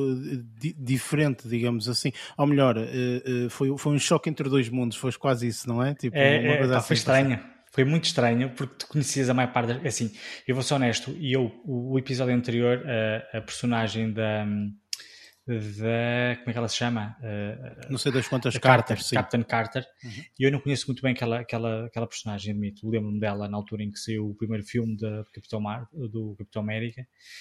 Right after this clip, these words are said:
Speaker 2: Depois sei que fizeram uma série em torno dela, da personagem dela. Essa série eu não vi,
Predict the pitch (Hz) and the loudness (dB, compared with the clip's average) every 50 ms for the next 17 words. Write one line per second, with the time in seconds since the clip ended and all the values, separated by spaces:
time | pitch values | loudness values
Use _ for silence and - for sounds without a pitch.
0 | - - - 110 - - 120 - - - 147 135 - - 127 120 - 123 120 120 | -20 -20 -18 -10 -2 0 0 0 4 4 4 4 2 0 -2 0 2 4 4 4
1 | 120 120 117 113 110 - - - 127 123 117 110 107 104 101 98 _ _ _ _ | 4 2 0 0 -2 -2 -2 0 0 2 2 0 -2 -4 -8 -8 _ _ _ _
2 | _ - 113 110 104 - 123 117 110 101 107 101 101 110 104 107 117 110 104 110 | _ -8 -6 -6 -2 0 2 2 2 2 0 -4 -2 -2 -4 -4 -6 -6 -6 -6
3 | 107 - - 113 110 101 110 110 110 113 117 120 - 131 120 107 - 117 107 117 | -6 -6 -6 -6 -4 -2 -2 -2 0 -2 -2 -2 -2 -4 -4 -2 -2 -4 -2 0
4 | 110 113 117 120 117 117 107 113 110 123 127 | 2 4 4 4 4 2 2 0 -2 -4 -6